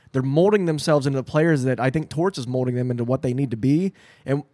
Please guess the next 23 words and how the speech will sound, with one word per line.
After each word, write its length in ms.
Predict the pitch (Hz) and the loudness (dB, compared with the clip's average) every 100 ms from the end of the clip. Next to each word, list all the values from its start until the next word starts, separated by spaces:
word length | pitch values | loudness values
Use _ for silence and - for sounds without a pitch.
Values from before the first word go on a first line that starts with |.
| _ - | _ -6
with 200 | 135 - | -4 0
guys 260 | 165 165 147 | 2 2 2
like 140 | 127 | 0
Seth 200 | 202 165 | 0 2
Jones, 240 | 175 139 123 | 2 2 0
Zach 220 | 160 - | 0 2
Werenski 420 | 143 160 - 123 | 2 2 0 0
helping 340 | 139 - 147 | 0 2 0
them, 260 | 143 127 123 131 | 0 -2 -2 -4
you 100 | 127 | -2
know, 140 | 117 | -2
mold 380 | 117 143 175 160 | 2 4 6 4
even 160 | 139 | 0
further. 280 | 120 190 165 | 0 2 4
Once, 300 | 135 160 - | 2 0 -4
now 200 | 139 147 | -2 0
once 180 | 165 180 | 2 0
we 80 | 160 | 0
get 260 | 143 107 117 | 0 0 2
Bjorkstrand 520 | 185 180 - 131 117 | 0 0 -2 -4 -4
back, 240 | 110 110 | -8 -6
Atkinson 460 | 127 160 160 135 127 | -4 -2 -4 -6 -6
back, 300 | 117 110 - | -6 -6 -10